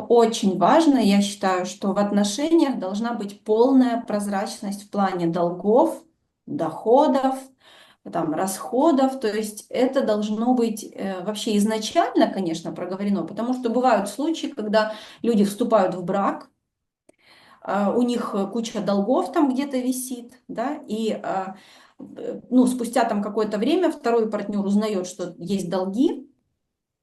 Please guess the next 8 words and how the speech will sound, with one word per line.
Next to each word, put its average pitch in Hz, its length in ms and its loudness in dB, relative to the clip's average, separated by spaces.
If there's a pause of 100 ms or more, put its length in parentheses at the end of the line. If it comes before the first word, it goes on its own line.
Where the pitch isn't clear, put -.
(260)
и 233 300 0
это 247 260 2
ставит 214 400 -2
семью 247 600 0
в - 80 -20
какое-то 240 480 0
положение, 202 600 -4
да, 240 240 -4